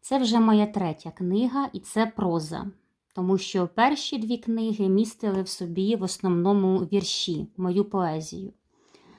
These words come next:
Це проза, на обкладинці також оформлення, це аутентичне оформлення, це моя картина власна,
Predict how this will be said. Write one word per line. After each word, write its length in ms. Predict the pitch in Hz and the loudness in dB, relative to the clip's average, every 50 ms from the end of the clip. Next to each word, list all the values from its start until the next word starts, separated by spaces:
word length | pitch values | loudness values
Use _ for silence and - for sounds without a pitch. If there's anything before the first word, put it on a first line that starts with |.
| _ _ _ _ _ _ _ _ | _ _ _ _ _ _ _ _
Це 240 | - - - 240 214 | -12 -4 -2 -2 -2
проза, 760 | 214 - 202 196 185 180 180 180 180 196 226 254 277 285 - | 0 0 2 2 2 2 2 0 0 0 2 2 0 0 0
на 160 | 208 202 208 220 | 0 2 2 2
обкладинці 840 | 214 - - - 220 220 214 214 196 180 185 185 185 185 - - | 0 -2 -2 0 2 4 4 4 2 2 0 -2 -2 -4 -6 -8
також 460 | 190 - - 180 - - 185 190 175 196 | -6 -6 -8 -10 -6 -4 -2 -2 -2 -2
оформлення, 920 | 196 190 - - 214 196 196 190 180 175 175 170 170 165 165 156 156 160 - _ _ - - _ _ _ | -4 -6 -4 -2 0 2 4 4 4 4 4 4 2 2 2 0 -2 -4 -6 _ _ -20 -20 _ _ _
це 560 | - - - - 180 170 170 165 165 165 156 165 - - | -16 -12 -6 -4 -2 -2 0 0 0 -2 -2 -4 -2 0
аутентичне 1300 | 185 185 185 180 185 - 180 170 165 160 - - 185 208 233 226 - - - 262 254 262 262 262 - - | 0 2 2 2 0 -2 -2 -2 -4 -4 -2 -2 0 0 0 -2 -2 -2 0 2 2 4 2 0 -2 -4
оформлення, 800 | - - 214 214 - - 220 220 220 220 208 208 202 196 190 190 | -6 -6 -6 -4 0 2 2 6 6 6 6 6 6 4 2 2
це 200 | 185 - 196 190 | 0 0 0 2
моя 280 | 196 190 185 190 202 196 | 2 4 2 2 0 0
картина 720 | 202 196 190 196 202 - - 175 165 165 160 160 170 175 170 | -2 -4 -4 -4 -4 -4 -4 -2 0 0 0 0 -2 -2 -2
власна, 640 | 190 190 185 180 185 - - - 233 233 233 240 | -2 0 0 0 -2 -4 -4 -4 -2 -2 -2 -4